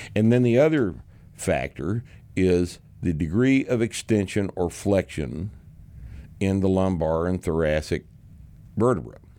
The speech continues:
all right? Normal anatomical ex-, uh, position is,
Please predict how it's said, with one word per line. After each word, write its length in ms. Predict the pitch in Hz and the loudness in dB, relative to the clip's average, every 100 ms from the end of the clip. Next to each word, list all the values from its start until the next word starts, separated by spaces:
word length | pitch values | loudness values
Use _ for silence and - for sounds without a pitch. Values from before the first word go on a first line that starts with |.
| - - - - - - | -20 -20 -20 -20 -14 -6
all 60 | |
right? 240 | 78 90 - - - - - - | -2 -2 -4 -12 -20 -20 -20 -6
Normal 540 | 107 110 139 160 160 - | 0 4 4 4 2 2
anatomical 840 | 131 127 131 - 85 98 98 92 - | -2 0 -2 -2 -2 -2 -2 -4 -4
ex-, 200 | - - - - - | -10 -12 -16 -8 -4
uh, 80 | 85 | -2
position 600 | - 76 110 107 69 67 | 0 2 2 2 -2 -6
is, 200 | 78 | -6